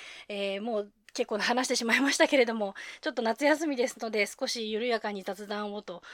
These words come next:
思っていたんですが、あの、最近、その、私、社労士なのにもかかわらず、社労士以外の、その、テーマでの、あの、登壇の機会が多くてですね、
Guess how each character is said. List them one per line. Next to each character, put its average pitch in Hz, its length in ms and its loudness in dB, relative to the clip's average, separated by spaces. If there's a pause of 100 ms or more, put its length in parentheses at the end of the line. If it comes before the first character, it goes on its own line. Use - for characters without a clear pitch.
(120)
思 208 160 -8
っ 202 40 -14
て - 80 -8
い 196 80 -6
た 196 140 -8
ん - 20 -10
で 185 80 -8
す 196 120 -12
が、 226 360 2 (640)
あ 214 100 -2
の、 220 100 -4
最 311 280 -4
近、 339 420 -2
そ 339 120 -4
の、 302 520 0
私、 277 580 -2
社 262 140 -2
労 330 220 -2
士 233 460 -4
な 214 100 -6
の 214 80 -4
に 208 80 -4
も 202 120 -2
か 202 100 -6
か 214 100 0
わ 214 100 4
ら 208 100 2
ず、 185 220 -6
社 240 160 0
労 285 160 0
士 302 180 -4
以 330 60 -6
外 427 200 6
の、 214 320 2
そ 208 120 -8
の、 180 220 -10 (340)
テ 269 140 4
ー 254 60 8
マ 226 120 2
で 202 80 2
の、 185 300 -4 (420)
あ 190 140 -4
の、 175 240 -10 (760)
登 233 160 0
壇 214 160 2
の 208 100 0
機 - 100 -4
会 214 260 4 (140)
が 185 100 0
多 262 100 4
く - 120 -8
て 190 100 -6
で 160 80 -10
す - 100 -12
ね、 170 180 -10